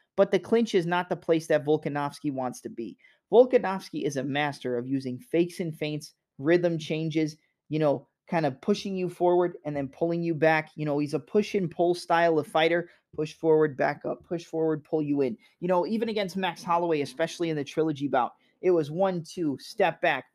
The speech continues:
uppercut, left hook, one, two, step back, cross, left hook. So he would one, two, and then anticipate the counter and counter the counter. Volkanovski is an offensive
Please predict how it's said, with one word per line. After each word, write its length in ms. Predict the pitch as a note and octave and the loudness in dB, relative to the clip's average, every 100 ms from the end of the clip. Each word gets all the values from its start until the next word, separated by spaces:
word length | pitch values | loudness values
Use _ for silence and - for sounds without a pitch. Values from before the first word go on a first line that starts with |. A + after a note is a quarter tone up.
| _ - | _ 0
uppercut, 480 | G3 F#3 E3+ F3+ - | 2 0 2 2 4
left 320 | D#3+ D3+ - | 2 2 -2
hook, 240 | D#3 C3 _ _ | -4 -4 _ _
one, 280 | F3 G3+ F#3 | 0 2 0
two, 300 | D#3 - D#3+ | -6 -8 -8
step 340 | - - E3 - | -8 -2 -2 0
back, 240 | D#3 - _ _ _ | -2 -2 _ _ _
cross, 400 | - G3 D3+ E3 | 2 4 4 4
left 300 | F3 D#3+ - | 2 2 -2
hook. 180 | D3+ | -2
So 120 | - D3+ | -2 -4
he 120 | D#3+ | -2
would 120 | C#3+ | -2
one, 320 | C#3+ A3+ B3+ | 0 0 0
two, 400 | - A#3+ A3 D#3+ _ _ | -8 -6 -4 -4 _ _
and 120 | E3+ F#3+ | -6 -4
then 120 | F#3+ | -4
anticipate 680 | F3 E3 A#3+ A#3+ A3 G#3 G3 | -6 -6 -8 -8 -4 -4 -4
the 80 | |
counter 540 | - - G#3 G3+ D#3 - _ - | -10 -2 -2 0 -2 -6 _ -10
and 180 | D#3 | -10
counter 300 | D3 F3 F3 | -6 -6 -6
the 120 | D3+ C#3 | -6 -8
counter. 400 | E3+ D#3 B2 A2+ - _ | -8 -8 -10 -14 -20 _
Volkanovski 720 | G#3 G#3+ G3 F#3+ F#3 - F3 | 2 2 0 0 -4 -8 -6
is 80 | D3+ | -4
an 100 | C#3 - | -6 -6
offensive 640 | F#3 G#3+ G#3+ G3 G3+ F#3 | -2 -2 -2 -10 -10 -10